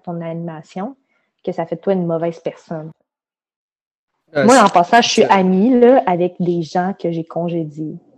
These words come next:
Speaker 1: Donc,
Speaker 2: <laughs>
Speaker 1: puis encore aujourd'hui, là,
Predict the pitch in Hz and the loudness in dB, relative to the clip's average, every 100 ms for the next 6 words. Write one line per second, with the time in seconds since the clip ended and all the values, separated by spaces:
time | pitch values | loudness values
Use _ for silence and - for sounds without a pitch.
0 | _ 147 147 _ _ _ _ _ _ _ | _ -16 -16 _ _ _ _ _ _ _
1 | _ _ _ 104 - 139 185 156 160 180 | _ _ _ -18 -12 -4 -2 -2 0 0
2 | 165 165 151 156 156 170 165 151 | 0 -2 -2 -4 -8 -6 -6 -6